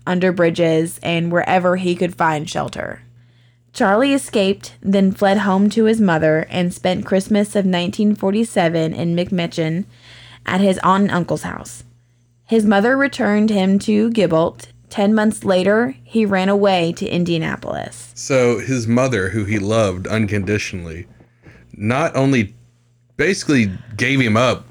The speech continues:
Speaker 2: at thirteen, just like, "I don't want this fucking kid anymore. Y'all take him." Came home, uh, and then she took him back. <laughs>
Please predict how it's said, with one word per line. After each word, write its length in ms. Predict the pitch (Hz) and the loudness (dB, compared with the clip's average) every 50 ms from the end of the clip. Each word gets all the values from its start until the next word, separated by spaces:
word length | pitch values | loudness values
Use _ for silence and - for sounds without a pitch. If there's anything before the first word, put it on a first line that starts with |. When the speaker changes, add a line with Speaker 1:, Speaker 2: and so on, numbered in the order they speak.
| - _ | -12 _
Speaker 2:
at 200 | 110 107 - - | -6 -4 -4 -2
thirteen, 640 | - 127 117 117 110 - - 120 117 107 104 101 95 | -2 0 0 0 -2 -2 -2 -2 0 0 0 -2 -4
just 180 | 95 98 - 110 | -6 -6 -6 -4
like, 120 | 95 85 | -4 -2
"I 120 | 87 104 | -2 -2
don't 100 | 113 110 | 0 0
want 140 | 107 107 95 | 0 0 0
this 100 | 98 87 | -2 -6
fucking 300 | - - 104 87 95 87 | -4 -4 -4 -4 -4 -6
kid 180 | - 110 104 101 | -4 -2 -2 -2
anymore. 480 | 98 90 90 90 92 95 95 90 - - _ _ _ _ _ _ - | -2 -4 -6 -8 -6 -6 -6 -6 -8 -14 _ _ _ _ _ _ -2
Y'all 200 | 107 113 113 107 | 0 2 2 2
take 200 | - 110 110 110 | 0 -2 -2 -2
him." 240 | 92 92 82 90 - - _ _ _ _ _ _ _ _ _ _ _ _ _ _ _ | -4 -6 -8 -8 -12 -16 _ _ _ _ _ _ _ _ _ _ _ _ _ _ _
Came 320 | - - 147 156 160 151 113 | -8 -6 -4 -2 -2 -2 0
home, 480 | 131 143 147 135 113 101 95 98 - - - _ _ _ _ _ _ _ _ _ _ _ _ _ _ _ _ _ _ _ _ _ _ | 0 2 2 2 2 0 -2 -4 -8 -12 -20 _ _ _ _ _ _ _ _ _ _ _ _ _ _ _ _ _ _ _ _ _ _
uh, 460 | 107 107 98 95 95 92 90 92 92 - - - - _ _ _ _ _ | -4 -2 0 0 -2 -2 -4 -6 -8 -10 -12 -18 -20 _ _ _ _ _
and 200 | - 120 120 117 | -4 -2 0 2
then 100 | 131 135 | 0 0
she 220 | 131 - 135 120 110 | 0 -2 -4 -6 -6
took 240 | - - 147 135 | -4 -4 -4 -2
him 180 | - 127 110 95 | 0 -2 -2 0
back. 600 | 90 - - - - - - - - - - - - 196 - - - 202 - | 0 0 0 0 -2 -2 -6 -6 -8 -12 -12 -4 -4 -4 -4 -2 -4 -4 -4
<laughs> 0 | - | -2